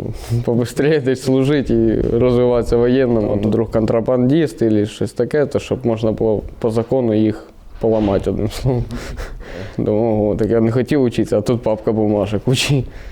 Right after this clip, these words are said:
Двадцять третього февраля мені сказали, "Приїжджай". Навірно, щось чи щось буде, я вже не сильно пам'ятаю. Я в відпуску був. Тобто я не досидів відпуск, мені сказали, "Виїжджай". Созванююсь з пацанами, які ж служили. Говорю, "Що там таке?" Він каже, "Там,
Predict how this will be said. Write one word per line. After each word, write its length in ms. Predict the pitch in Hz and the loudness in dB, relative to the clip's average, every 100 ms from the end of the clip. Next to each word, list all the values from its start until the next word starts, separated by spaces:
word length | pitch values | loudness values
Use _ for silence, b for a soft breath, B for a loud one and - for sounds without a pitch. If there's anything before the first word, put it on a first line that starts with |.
| B | B
Двадцять 600 | 107 110 107 110 107 - - | 0 2 0 0 -2 -4 -2
третього 380 | 120 113 107 | 0 0 0
февраля 420 | 101 110 113 117 107 | 0 2 2 2 2
мені 240 | 101 98 | 2 2
сказали, 540 | - 104 107 107 104 | 0 2 2 4 2
"Приїжджай". 680 | 98 107 104 101 104 101 92 - - | 2 2 2 2 4 2 0 -8 -6
Навірно, 540 | 113 117 117 110 110 107 | 0 2 2 2 2 0
щось 320 | - - - | -2 -4 -2
чи 120 | 123 | -2
щось 220 | 131 117 | -2 0
буде, 300 | 120 143 117 | 2 2 2
я 80 | 117 | 2
вже 140 | 113 | 4
не 160 | 117 113 | 2 2
сильно 320 | - 110 104 | 0 0 2
пам'ятаю. 340 | 101 101 101 113 | 0 0 2 2
Я 80 | |
в 80 | 120 | 2
відпуску 440 | 113 - - - 98 | 0 -2 -4 -2 0
був. 220 | 95 - - | 0 -2 -6
Тобто 240 | - 104 117 | -2 0 2
я 60 | |
не 100 | 113 | 2
досидів 520 | 107 110 117 107 127 147 | 2 0 2 2 2 2
відпуск, 300 | 131 110 110 | -2 -2 0
мені 180 | 110 | 0
сказали, 280 | 107 113 107 | 0 0 2
"Виїжджай". 460 | 110 113 120 135 131 B B B | 4 2 2 2 0 B B B
Созванююсь 520 | - 110 117 113 107 | 0 2 4 4 2
з 40 | - | 0
пацанами, 560 | 107 107 143 151 120 | -2 0 0 2 2
які 200 | 107 - | 0 -2
ж 80 | 107 | -4
служили. 480 | 117 107 107 104 101 120 113 | 0 2 2 2 -2 -4 -2
Говорю, 300 | 107 107 104 | 0 2 0
"Що 220 | - 120 | 0 -2
там 500 | - 101 98 95 101 92 | 0 -2 -2 -4 -6 -4
таке?" 280 | 110 131 117 | -2 -2 -2
Він 80 | |
каже, 180 | 104 101 - - - - - - - - - | 0 -2 -2 -20 -20 -20 -20 -20 -20 -18 -4
"Там, 440 | 113 104 101 | -2 0 -2